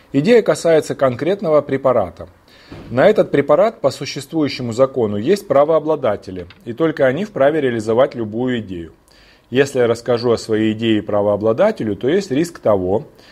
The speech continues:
что взамен не получу ничего, и замысел будет реализован без моего участия. Каким образом можно продать идею или оформить договор с правообладателем, не раскрывая суть вопроса?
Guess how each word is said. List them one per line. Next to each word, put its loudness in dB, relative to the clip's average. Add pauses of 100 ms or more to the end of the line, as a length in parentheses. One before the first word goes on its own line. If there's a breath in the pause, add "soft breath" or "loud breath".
(200 loud breath)
что 0
взамен -2
не -4
получу -4
ничего, -8 (180)
и -2
замысел 2
будет 0
реализован 2
без 4
моего 0
участия. -6 (640 loud breath)
Каким 2
образом 2
можно 0
продать 0
идею -4
или -2
оформить 0
договор 2
с -14
правообладателем, 0
не -2
раскрывая 2
суть -8
вопроса? -6